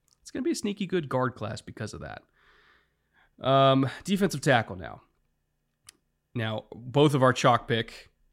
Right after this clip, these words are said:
how could we not say Jordan Davis? Because obviously Jordan Davis. But we do differ on our down the board picks. You've got Eric Johnson the second from Missouri State, and I've got, uh, my guy Matt Henningsen from Wisconsin.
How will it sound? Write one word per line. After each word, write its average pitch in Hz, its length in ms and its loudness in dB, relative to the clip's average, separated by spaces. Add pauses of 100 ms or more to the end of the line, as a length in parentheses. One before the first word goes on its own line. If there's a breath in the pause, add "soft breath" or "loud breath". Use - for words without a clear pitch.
(140)
how 117 160 -4
could 110 140 -10
we 110 80 -6
not 107 200 -4
say 117 120 -8
Jordan 110 320 -8
Davis? 107 460 -12 (140)
Because - 540 -12
obviously - 480 -12
Jordan 104 260 -14
Davis. - 280 -16
But - 220 -4
we 131 120 0
do 165 280 -2
differ 127 640 -2 (340 loud breath)
on 110 560 -2
our 120 160 -4
down 113 240 0
the 110 60 -4
board 151 280 0
picks. - 460 0 (240 soft breath)
You've 117 160 -4
got 120 260 2
Eric 117 220 -2
Johnson 117 380 -2
the 104 60 -8
second 117 360 -4
from 113 140 -10
Missouri 110 300 -8
State, 113 380 -6
and - 100 -8
I've 113 200 -6
got, 113 400 -2 (300 loud breath)
uh, 107 120 -6
my 107 140 -6
guy 110 180 -4
Matt 110 280 -4
Henningsen 123 480 -2
from 104 200 -10
Wisconsin. 101 1000 -8